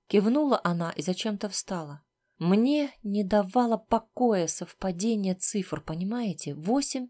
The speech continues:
лет. А если Коля, сын Виталия Снегирёва, тогда всё объясняется. Активность Маркова, например. Такой жирный кусок прямо в руки упал. «Думаешь,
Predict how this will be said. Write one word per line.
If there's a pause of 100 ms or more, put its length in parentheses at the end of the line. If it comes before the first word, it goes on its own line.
(120)
лет. (480)
А
если
Коля,
сын
Виталия
Снегирёва,
тогда (260)
всё
объясняется. (220)
Активность
Маркова,
например. (160)
Такой
жирный
кусок
прямо
в
руки
упал. (1040)
«Думаешь,